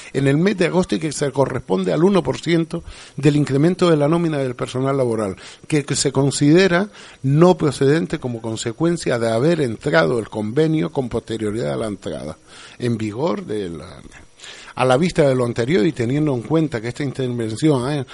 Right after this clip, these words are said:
informado durante dos meses consecutivos la existencia de esta irregularidad en la misma,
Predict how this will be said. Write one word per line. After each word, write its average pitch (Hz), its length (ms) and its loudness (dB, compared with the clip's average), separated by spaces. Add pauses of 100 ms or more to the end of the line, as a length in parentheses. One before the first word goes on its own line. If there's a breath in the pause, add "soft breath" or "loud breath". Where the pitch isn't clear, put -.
(520 loud breath)
informado 165 720 6
durante 131 480 4
dos 165 180 4
meses 170 360 0
consecutivos 139 800 -2
la 113 60 -4
existencia 113 760 -2
de 127 220 -2
esta 170 180 -2
irregularidad 131 720 0
en 120 80 -4
la 107 100 -4
misma, 156 340 -4